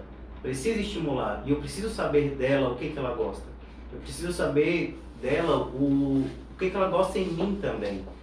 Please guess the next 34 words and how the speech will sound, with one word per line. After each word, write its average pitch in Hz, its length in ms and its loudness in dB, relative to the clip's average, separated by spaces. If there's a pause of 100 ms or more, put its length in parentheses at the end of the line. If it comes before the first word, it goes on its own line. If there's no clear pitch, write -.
E 123 60 -8
o 127 60 -6
que 151 140 -4
que 151 100 -4
no 170 140 0
corpo 151 340 0
dela 139 480 2 (160)
contribui 160 520 -2
também 151 260 -2
pra 151 140 0
ela 147 80 2
chegar 147 340 0
a 185 40 2
esse - 160 -4
momento, 156 580 -2 (280)
pra 139 140 2
que 151 200 -2
ambos 151 240 0
ali 147 280 2
consigam, 143 720 2 (220)
é, 117 580 2 (360)
chegar 165 380 -2
mesmo 175 240 -4
no 170 180 -2
ápice, 139 360 -2
né, 123 360 -6
do, 123 360 -2 (240)
do, 123 260 -6
da 123 120 -4
própria, 156 540 -2
do 135 80 -4
próprio 135 300 -4
ato - 140 -4
sexual. - 540 -2